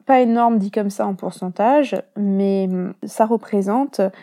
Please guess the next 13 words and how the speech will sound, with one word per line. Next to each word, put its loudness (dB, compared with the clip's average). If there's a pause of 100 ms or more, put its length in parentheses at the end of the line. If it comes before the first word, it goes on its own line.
(120)
des 2
centaines 0
et -2
des -2
centaines 0
de -2
patients -4
par -4
an -2
en -6
France -2 (400)
qu'on 0
maintient, -2